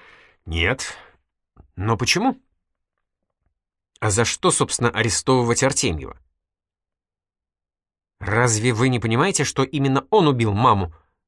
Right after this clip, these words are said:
воскликнул Куконин. «Насколько я понимаю», следователь прищурил свои жёлто-зелёные глаза, «у Артемьева не было причины убивать вашу мать». «Как это не было?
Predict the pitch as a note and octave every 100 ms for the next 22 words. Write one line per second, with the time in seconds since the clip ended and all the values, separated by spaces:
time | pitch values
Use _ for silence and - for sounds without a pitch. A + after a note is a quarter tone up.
0 | _ F#2+ G2 - G#2+ - G2 F2+ F2+ F2+
1 | D2 - _ _ _ _ _ _ _ _
2 | _ _ _ _ _ _ _ _ _ _
3 | _ - F#2 G2 - - A2+ - G#2+ G2+
4 | G#2 G#2+ F#2+ B2 F3 F#2 - _ _ _
5 | - F2+ E2+ E2 E2+ E2 - F2 F2 -
6 | F2+ E2+ - E2+ E2 F#2 G2+ F2+ F#2 G#2
7 | G2 F2+ F2+ G2+ F2 - _ _ _ _
8 | _ _ _ _ _ - G#2 G#2 D3+ C#3
9 | C3+ C#3 D3 F3+ G#2 F#2 D#2+ E2+ E2 D3
10 | C#3 - G#2 F#2 F#2 G#2+ - F#2+ - G2+
11 | F2 - _ _ _ _ _ _ _ _
12 | _ _ _ _ _ - F#2+ G2+ D#3 F#3+
13 | E2+